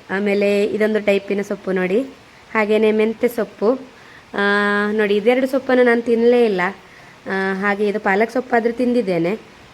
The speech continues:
ಆ, ನೋಡುವ, ಮಾಡ್ಲಿಕ್ಕೂ ಕೂಡ ಬರೋದಿಲ್ಲ ಇದು ಯಾವ ರೀತಿ ಮಾಡೋದು ಅಂತ ಹೇಳಿ. ಆ, ನೋಡ್ಬೇಕು, ಆ, ಯಾವ್ದಾದ್ರೂ YouTube ಚಾನೆಲ್ ನೋಡಿ, ಆ, ಮಾಡ್ಬೇಕು. ಹಾಗೆ ಇದರದ್ದು, ಆ, ಬೇಳೆ ಸಾರಿಗೆಲ್ಲ ಹಾಕ್ತೇವಲ್ಲ,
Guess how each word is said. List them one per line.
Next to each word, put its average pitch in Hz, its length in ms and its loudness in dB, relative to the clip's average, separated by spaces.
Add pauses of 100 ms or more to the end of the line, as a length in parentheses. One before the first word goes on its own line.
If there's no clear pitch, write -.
(140)
ಆ, 190 400 -2
ನೋಡುವ, 214 360 2 (300)
ಮಾಡ್ಲಿಕ್ಕೂ 208 500 -2
ಕೂಡ 226 140 0 (200)
ಬರೋದಿಲ್ಲ 220 380 0
ಇದು 185 280 -2
ಯಾವ 185 220 2
ರೀತಿ 196 240 -2
ಮಾಡೋದು 185 360 0
ಅಂತ 185 160 -6
ಹೇಳಿ. 180 320 -4
ಆ, 196 1120 -6
ನೋಡ್ಬೇಕು, 226 580 2
ಆ, 208 480 -4
ಯಾವ್ದಾದ್ರೂ 202 480 0
YouTube 208 360 -4
ಚಾನೆಲ್ 202 360 -2
ನೋಡಿ, 214 400 2 (540)
ಆ, 202 260 -4
ಮಾಡ್ಬೇಕು. 208 600 -2 (640)
ಹಾಗೆ 208 420 -4
ಇದರದ್ದು, 233 760 4
ಆ, 220 500 0
ಬೇಳೆ 226 300 2
ಸಾರಿಗೆಲ್ಲ 214 540 2
ಹಾಕ್ತೇವಲ್ಲ, 196 520 -4